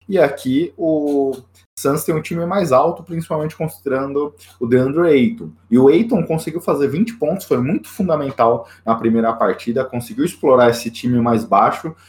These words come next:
e aqui o Ty Lue já deu sinal de um ajuste tático justamente pra conter o Ayton, né? Esse é um ponto fundamental aqui, que quem venceu essa queda de braço foi o Suns, conseguindo mostrar que o Ayton,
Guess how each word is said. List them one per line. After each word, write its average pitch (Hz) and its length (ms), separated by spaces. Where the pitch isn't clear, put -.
e 156 60
aqui 143 220
o 143 100
Ty 147 140
Lue 123 180
já 151 140
deu 156 180
sinal 131 380
de 165 60
um 175 120
ajuste 156 540
tático 143 560
justamente 143 600
pra - 140
conter 165 540
o 269 120
Ayton, 113 340
né? 104 240
Esse 123 220
é 147 40
um 139 100
ponto 143 260
fundamental 135 680
aqui, 107 240
que 151 280
quem 151 220
venceu 123 440
essa 107 220
queda 110 260
de 131 120
braço 120 320
foi 277 100
o 277 60
Suns, 170 440
conseguindo 143 640
mostrar 156 520
que - 120
o 135 80
Ayton, 123 400